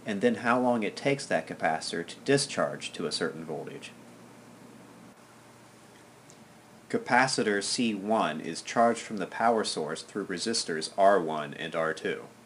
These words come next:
The charge voltage is monitored by the threshold, and the discharge voltage is monitored by the trigger.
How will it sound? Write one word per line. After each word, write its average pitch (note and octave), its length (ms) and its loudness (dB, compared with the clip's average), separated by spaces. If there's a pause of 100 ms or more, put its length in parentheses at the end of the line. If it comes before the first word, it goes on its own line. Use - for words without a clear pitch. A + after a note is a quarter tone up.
(4000)
The F2 120 0
charge C3+ 420 4
voltage E2+ 560 0
is - 180 -6
monitored F#2 560 0
by E2+ 240 2
the D#2+ 120 -8
threshold, - 680 -2 (460)
and G2 100 -6
the F#2 80 -2
discharge G2+ 640 2
voltage D#2 520 -4
is E2 200 -10
monitored E2+ 500 -2
by D2+ 180 -2
the E2 120 -10
trigger. - 460 -2